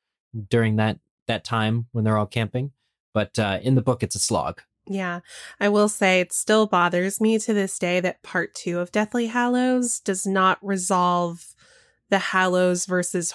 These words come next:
Speaker 2: Horcruxes
Speaker 1: Mm.
Speaker 2: Distinction that gets made in the books, and they spend so much time in part one explaining what the Hallows are.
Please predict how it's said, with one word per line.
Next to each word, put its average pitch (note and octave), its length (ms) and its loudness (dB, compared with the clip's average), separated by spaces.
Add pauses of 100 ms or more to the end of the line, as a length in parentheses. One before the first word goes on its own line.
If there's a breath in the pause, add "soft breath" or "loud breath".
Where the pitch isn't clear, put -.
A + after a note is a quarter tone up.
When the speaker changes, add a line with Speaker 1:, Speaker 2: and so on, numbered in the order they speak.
Speaker 2:
Horcruxes E3+ 1400 -4 (120)
Speaker 1:
Mm. F2+ 380 -6 (840)
Speaker 2:
Distinction G#3 760 2
that F#3+ 140 -2
gets - 260 -4
made F#3+ 220 0
in F3+ 100 -4
the F3 80 -6
books, F#3+ 460 0
and F#3 120 -2
they F3+ 100 -2
spend F#3 340 -2
so - 260 0
much A3 280 -2
time B3+ 280 2
in G3+ 140 2
part G#3 260 0
one F#3+ 580 0 (360)
explaining G#3 1120 0
what G3+ 220 0
the G#3+ 80 -4
Hallows A#3+ 580 0
are. E3+ 400 0